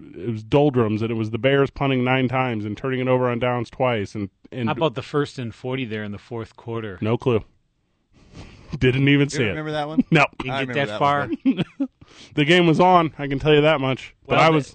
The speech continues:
Speaker 1: on too.
Speaker 2: It was a hundred years of Bears and Packers, and they went right back to the one hundredth, the first <laughs> year of what this rivalry was all about.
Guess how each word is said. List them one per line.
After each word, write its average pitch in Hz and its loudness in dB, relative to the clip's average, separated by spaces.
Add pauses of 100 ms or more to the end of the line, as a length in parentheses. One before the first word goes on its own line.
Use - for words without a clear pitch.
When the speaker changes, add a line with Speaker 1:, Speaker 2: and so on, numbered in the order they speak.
Speaker 1:
on 131 2
too. 123 0 (100)
Speaker 2:
It 139 -2
was 131 -2
a 127 -2
hundred 160 -6
years 151 -4
of 110 -8
Bears 127 -4
and 123 -8
Packers, 131 -8
and 113 -8
they 107 -8
went 110 -10
right 107 -12
back 120 -10
to - -20
the 107 -12
one 98 -12
hundredth, 117 -12 (140)
the 113 -20
first - -12
<laughs> - -
year 139 0
of 117 -4
what 117 -8
this 113 -14
rivalry 113 -10
was 104 -14
all 113 -10
about. 107 -12